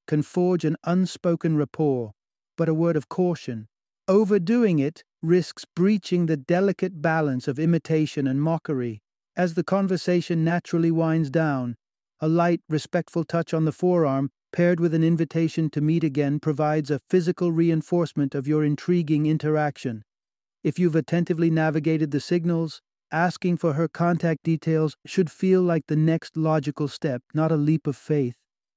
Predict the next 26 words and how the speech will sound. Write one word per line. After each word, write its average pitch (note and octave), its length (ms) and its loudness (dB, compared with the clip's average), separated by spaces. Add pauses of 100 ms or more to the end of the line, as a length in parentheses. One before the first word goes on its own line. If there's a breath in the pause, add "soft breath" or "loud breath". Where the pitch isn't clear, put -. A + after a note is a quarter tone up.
(200)
The D#3+ 100 0
same F3+ 320 2
approach E3+ 500 -2
can E3+ 380 0
and D3 160 0
should F3 200 0
be D3 120 0
carried D#3 340 0
forward D#3+ 380 2
to D#3 80 -4
the D#3 80 -4
first D#3+ 400 -4
date. C3+ 360 -4 (680)
Opt E3+ 260 0
for E3+ 140 -2
shared F3 400 0
experiences E3+ 880 2
that D3 140 -2
are D3 80 -4
playful F3 680 0
or C#3+ 140 -2
stimulate E3 600 0
a D#3 40 -2
little D#3+ 220 0
adrenaline D#3 640 2
rush. E3 400 -2